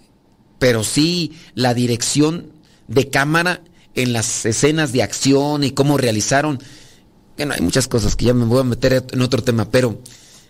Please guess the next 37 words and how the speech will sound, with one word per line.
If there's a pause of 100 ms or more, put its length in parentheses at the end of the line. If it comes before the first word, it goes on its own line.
(280)
No,
no
todas
las
películas
de
terror
yo
las
he
visto, (180)
no. (380)
Hay
muchas
películas
populares,
muchas
películas, (300)
eh,
que,
que
han (240)
caído
en, (320)
en
el, (120)
la
preferencia
del
público,
yo
no
las
he
visto. (420)
Soy
más